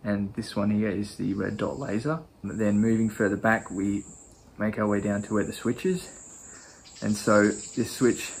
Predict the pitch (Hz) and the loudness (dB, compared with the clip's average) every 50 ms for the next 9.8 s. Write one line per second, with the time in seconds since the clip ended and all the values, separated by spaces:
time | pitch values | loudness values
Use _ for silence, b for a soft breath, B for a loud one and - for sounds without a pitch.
0 | - - - - - - - 123 - - - - 120 117 110 - - 123 98 - | -14 -14 -16 -16 -12 -2 0 0 0 0 0 2 2 2 2 0 0 -2 -2 -2
1 | - - - 110 104 98 98 - - - - - 113 120 113 - - 127 127 - | -4 -4 -2 0 0 0 -2 -4 -12 -10 -2 0 0 0 0 0 -2 -4 -4 0
2 | - 131 120 120 120 110 101 104 104 101 - 104 95 95 95 - - 107 110 127 | 0 2 2 4 2 2 2 0 -2 -2 -2 -2 -2 -2 -2 0 0 2 2 2
3 | - - - - B B B B B B B B B B B - - 104 - - | 0 -2 -8 -12 B B B B B B B B B B B -12 -10 -6 2 2
4 | 113 - - 113 107 - 117 110 - 78 78 95 104 - - - 90 90 95 107 | 2 2 2 0 0 2 -2 -2 0 0 -2 -2 -2 -4 -4 -2 0 0 0 -2
5 | - - - - - 120 117 120 120 117 117 113 113 107 - - - 127 127 127 | -6 -10 -12 -10 -2 2 4 4 6 6 4 4 4 2 0 -6 0 2 4 4
6 | 135 131 - - - 101 98 95 95 95 92 101 101 104 - - - - - - | 4 2 0 -4 -4 -4 -2 -2 -2 -2 -2 -2 -2 -4 -8 -8 -4 -2 -2 -2
7 | - - - - 113 - - 110 110 - - - - - - - - - - - | -2 -4 -4 -4 -4 -2 -2 -6 -8 -6 -4 -2 -2 -2 0 -2 -4 -4 -2 -2
8 | 101 113 117 147 151 147 - - - - - - - 110 107 101 98 104 104 - | -2 0 0 -2 -4 -4 -6 -14 -20 -20 -14 -2 2 4 4 4 4 2 2 4
9 | 110 92 - - 104 107 139 151 - - - - 147 135 139 - | 2 4 2 0 2 6 6 6 6 4 4 4 4 4 4 -2